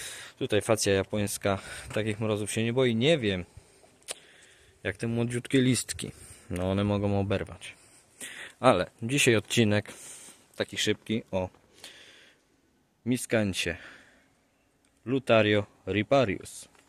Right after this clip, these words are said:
Pozdrawiam Andrzeja Sobkowiaka, który rozpowszechnił jakby tego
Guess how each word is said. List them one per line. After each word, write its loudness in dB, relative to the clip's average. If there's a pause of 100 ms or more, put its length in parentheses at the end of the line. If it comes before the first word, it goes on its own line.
(560)
Pozdrawiam 4 (1160)
Andrzeja 8
Sobkowiaka, 6 (3750)
który 2 (2250)
rozpowszechnił 6 (580)
jakby 0 (560)
tego 2